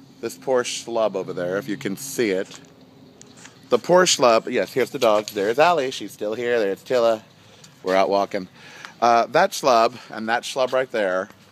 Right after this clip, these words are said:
has a ticket, as do many other on this street, because it's what? Street sweeping day.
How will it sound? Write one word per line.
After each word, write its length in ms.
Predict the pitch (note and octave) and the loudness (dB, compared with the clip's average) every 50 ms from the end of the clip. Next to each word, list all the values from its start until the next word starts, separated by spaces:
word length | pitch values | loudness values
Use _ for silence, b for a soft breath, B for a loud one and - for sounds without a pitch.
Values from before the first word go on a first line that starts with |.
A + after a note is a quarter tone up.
| _ - | _ -2
has 200 | - A2+ G#2+ A2 | 0 0 0 -2
a 60 | G#2 | -4
ticket, 400 | - - D#3+ D3 - G#2 F2 - _ B B B B B B B B | -4 -2 -2 -2 -2 -4 -8 -8 _ B B B B B B B B
as 200 | C3 C#3 C3+ A2 | 0 0 0 -2
do 120 | C#3+ D3 | -6 -8
many 300 | C#3 D3 D#3 F3 F#3 F3+ | -6 -6 -6 -4 -2 0
other 240 | F3 D#3+ C#3 C3 A#2+ | 0 2 4 4 4
on 140 | A#2 A2+ A2+ | 4 4 2
this 140 | A2+ G#2+ - | -2 -4 -6
street, 280 | - - C#3+ B2+ - | -6 -6 -4 -4 -4
because 340 | - G#2+ - - G2+ F#2+ G2 | -6 -10 -6 -4 -4 -4 -4
it's 200 | G2+ G2 - - | -6 -10 -4 2
what? 260 | B2 D3 F3 - - | 4 4 4 2 -2
Street 340 | - - - D3+ D#3 D#3 - | -8 -6 -2 0 0 0 -2
sweeping 360 | - - A2 G2+ - G2 F2+ | -2 -4 -4 -4 -4 -6 -8
day. 180 | E2+ E2 D2+ | -8 -10 -12